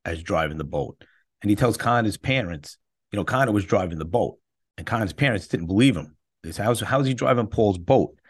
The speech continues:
What the family did, they hired a biomechanical engineer who reconstructed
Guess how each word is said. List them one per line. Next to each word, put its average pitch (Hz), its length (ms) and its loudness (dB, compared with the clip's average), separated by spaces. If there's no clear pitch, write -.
What 95 160 2
the - 80 -8
family 139 380 2
did, 87 340 0
they 101 160 0
hired 101 340 0
a 76 100 -2
biomechanical 110 800 2
engineer 98 580 -2
who 104 120 0
reconstructed 110 1080 2